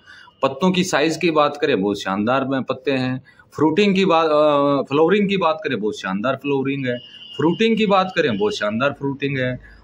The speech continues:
और उसके साथ-साथ अगर हम उसकी ट्रेलिंग पर बात करें तो वो भी बहुत शानदार है। और किसी भी तरह का कोई भी रोग उसमें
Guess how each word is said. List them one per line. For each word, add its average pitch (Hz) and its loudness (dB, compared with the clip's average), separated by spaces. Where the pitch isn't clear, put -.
और 117 2
उसके 165 0
साथ-साथ 190 2
अगर 180 0
हम 175 0
उसकी 170 -4
ट्रेलिंग 185 2
पर 190 -2
बात 160 0
करें 117 -2
तो 110 -6
वो 107 2
भी 160 4
बहुत 151 2
शानदार 139 0
है। 127 -8
और 165 0
किसी 220 0
भी 254 2
तरह 151 2
का 160 0
कोई 196 2
भी 247 4
रोग 131 2
उसमें 160 0